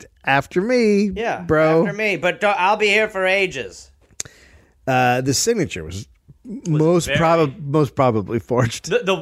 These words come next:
Speaker 2: what?
Speaker 1: Yeah.
Speaker 2: How?
Speaker 1: Yeah.
Speaker 2: Why? Did the angels let him know?
Speaker 1: But the letter was good enough for some Mormons.
Speaker 2: Well, listen, it's always been hard to make a, you know, you gotta make a really good case to convince them.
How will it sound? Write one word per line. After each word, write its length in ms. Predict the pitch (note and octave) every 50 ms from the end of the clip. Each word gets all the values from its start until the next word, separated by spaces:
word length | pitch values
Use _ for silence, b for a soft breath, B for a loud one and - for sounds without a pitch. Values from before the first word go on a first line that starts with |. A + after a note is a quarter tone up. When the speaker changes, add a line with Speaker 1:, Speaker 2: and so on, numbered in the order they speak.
| - - C#3
Speaker 2:
what? 260 | D3+ G3 E4+ G#4 C4+
Speaker 1:
Yeah. 220 | G3 D#3 E3 A2+ - _ _
Speaker 2:
How? 340 | - - A3 C4 C#4 G#3+ -
Speaker 1:
Yeah. 100 | D3 C#3+
Speaker 2:
Why? 300 | G3 C4+ D#4 D#4+ C4+ - - _ _ _ _ _ _ _ _ _ _ _ _ _
Did 140 | - F3+ D#3+
the 120 | E3+ F3+ E3+
angels 420 | F3 F3+ G3+ G3 D4 E4+ - - _ - - -
let 180 | A3 C4 C4+ C#4+
him 100 | D4+ D4+
know? 320 | F4+ G4+ A4 C#5 C5 - _ _ _ _ _ _ b b b b b b b b b b b b b b _ _ _ -
Speaker 1:
But 180 | G#3 A3 G3 G3
the 80 | A3
letter 280 | G3+ G3+ A3+ C4 C#4 C4+
was 160 | A#3+ F#3+ E3
good 180 | E3 G3 G#3+ G3+
enough 180 | G#3 G3+ F3+
for 100 | - F3+
some 260 | - - - G#3+ A#3
Mormons. 540 | G#3 D#3 B2+ A#2 G#2+ G#2 A2+ C#3 D3 - - - b b b b b b b b b b b b b - _ _ _ _ _ - - -
Speaker 2:
Well, 240 | F#2+ G#2 G#2 G#2+
listen, 300 | G#2+ A#2 B2 G#2 - A#2+ A2+
it's 120 | G#2 A2
always 200 | C3 A#2+ A#2+ A#2
been 140 | A2+ A#2+ A2
hard 240 | G2+ A2 A2 G#2 G2+
to 40 | G#2
make 260 | G#2 G#2 G2+ G2+ -
a, 160 | G#2+ G#2 G#2 -
you 120 | C3 C3 B2
know, 80 | A2+
you 140 | G#2+ G#2+ A2
gotta 220 | B2+ C#3+ C3+ C3+
make 260 | C3+ C3+ C#3+ C3+ - D3
a 140 | C3+ G#2+ - -
really 300 | A#2 A#2 A#2 A2 A2 G#2
good 200 | G2 G#2+ F#2+ -
case 240 | B2 A2+ A2 G#2 -
to 80 | G#2+
convince 340 | E2+ G2+ G2 G2 G2 F#2 -
them. 180 | - F#2 E2+